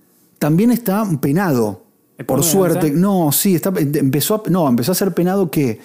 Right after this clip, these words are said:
Speaker 2: A legislarse.
Speaker 1: a legislarse cuando tú, eh, pones cosas que no tienen o que
Speaker 2: Consenso.
Speaker 1: gen-, sí, o que generan como una,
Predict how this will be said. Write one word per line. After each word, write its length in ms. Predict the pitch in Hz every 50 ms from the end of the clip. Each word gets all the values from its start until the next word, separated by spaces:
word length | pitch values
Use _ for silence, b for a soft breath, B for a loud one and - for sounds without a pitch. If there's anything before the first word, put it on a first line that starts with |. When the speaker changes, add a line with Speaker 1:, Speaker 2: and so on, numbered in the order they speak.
| B B -
Speaker 2:
A 60 | 143
legislarse. 680 | 135 120 - - 135 135 156 151 135 - - 120 113 -
Speaker 1:
a 120 | - 135 139
legislarse 760 | 147 139 - 170 160 180 202 202 190 185 175 - - 190 170
cuando 360 | - 160 139 135 131 135 120
tú, 420 | - - 175 180 185 196 202 - - -
eh, 320 | 139 131 131 127 127 123 120 -
pones 400 | 160 160 170 170 160 - - - - _
cosas 520 | 165 170 165 - 190 175 165 - - - - _
que 180 | - 131 131
no 300 | 262 139 139 147 151 147
tienen 480 | 147 - 160 151 156 156 151 151 139 143 B B B B B
o 120 | - 175 -
que 240 | - 131 131 135
Speaker 2:
Consenso. 440 | - 143 135 120 - 139 127 117 117
Speaker 1:
gen-, 260 | - 156 151 - -
sí, 380 | - - - 254 240 214 190 175
o 80 | 156 131
que 80 | 156
generan 400 | - - 180 196 220 220 196 170
como 180 | 147 160 160 175
una, 640 | 180 185 175 170 165 156 147 143 139 131 123 117